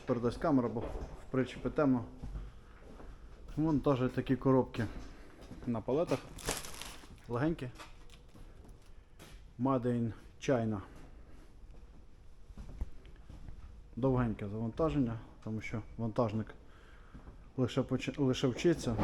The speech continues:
Що, виїхав я з, з першого нібито завантаження, але виїхав пустий. <laughs> Поясню чому. Тому що <clears throat> власник тієї фірми,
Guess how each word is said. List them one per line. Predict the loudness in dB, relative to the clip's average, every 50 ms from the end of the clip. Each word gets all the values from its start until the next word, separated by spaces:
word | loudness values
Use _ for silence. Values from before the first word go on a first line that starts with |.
| 4 4 2 -2 -6 -6 8
Що, | 12 12 12
виїхав | 12 12 12 12 12 12 10 12
я | 12 12 12 12
з, | 10 6 -2 -8 -8 -6 -6
з | -6
першого | 10 12 12 12 12 12 10 10 12 12
нібито | 12 12 12 12 10 10 12 12 12 12 12 10 4 -4 -6 -4 4
завантаження, | 6 8 10 10 10 12 12 12 12 12 12 12 12 12 12 10 10 4 -4 -8 -8 -8 -8 -8 -8 -8 -10 -10 -10 -10 -10 -10 -10 -10 -10 -10 -10 -10 -8 -10 -10 -10 -10 -10 -10 -10 -10 -10 -10 4
але | 8 12 12 12 12
виїхав | 12 12 12 12 12 12
пустий. | 12 12 10 10 8 8 6 6 2 -4 -4 -4 8
<laughs> | 10 10 10 10 8 8
Поясню | 10 12 12 12 12 10 8 6
чому. | 8 10 10 10 10 10
Тому | 8 8 8 8 8
що | 8 10 12 12 12 10 6 0 -8 -8
<clears throat> | -8 -10 -6 0 6 10 10 12 12 10 8
власник | 6 10 12 12 12 12 12 6 2 0 0 -6 -10 -8 -8 -8 -8 -6 -6 -6 -6 -6 -6 -8 -8 -6 -4 -4 -2 -2 -2 -2 -2 -4 -4 0 6
тієї | 8 12 12 12 12 12
фірми, | 12 12 12 12 12 12 12 12 12